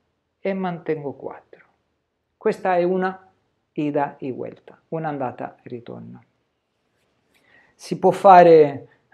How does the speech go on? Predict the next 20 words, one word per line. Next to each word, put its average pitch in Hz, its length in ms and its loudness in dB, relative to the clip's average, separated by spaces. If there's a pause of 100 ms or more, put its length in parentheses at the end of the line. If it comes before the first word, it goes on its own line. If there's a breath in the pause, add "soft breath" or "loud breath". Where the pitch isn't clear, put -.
(140)
<clears throat> 147 400 -2
sei 147 280 0
volte 147 380 4
la 147 120 2
prima 214 420 0
e 165 80 -2
sei - 240 -4
volte 123 280 -2
la 120 120 -6
seconda, 120 680 -8
oppure 139 540 -4
dodici 135 540 -4
volte 120 520 -4 (260 soft breath)
la 127 120 -6
prima, 120 540 -10 (220 soft breath)
oppure 127 640 -4
dodici 135 480 -4
volte 123 600 -6
la 123 120 -10
seconda. 120 640 -12